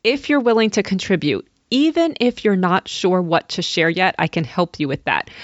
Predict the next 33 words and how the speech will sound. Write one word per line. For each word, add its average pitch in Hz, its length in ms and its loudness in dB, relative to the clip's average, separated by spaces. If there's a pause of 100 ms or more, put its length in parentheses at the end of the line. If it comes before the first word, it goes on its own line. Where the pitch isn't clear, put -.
(160)
Please 233 600 -2
email 165 360 0
me 151 300 -2
at 165 160 0 (160)
becky 180 420 0
at - 260 0
the 165 80 -4
storied 151 420 0
recipe 147 420 -2
dot - 320 -2
com. - 340 -4 (380)
This - 180 0
is 170 140 0
the 175 100 -2
first - 380 -2
time 208 240 0
I've 180 180 0
ever 185 220 -2
tried 180 340 0
a 170 60 -4
crowdsourced 165 760 -2
episode 220 460 0
like 208 220 2
this. 220 260 2 (160)
I 214 60 -2
don't 214 240 0
know 196 220 2
if 220 120 -2
it - 140 -2
will 247 140 2
work, 233 340 0
but 226 160 0
I, 214 160 2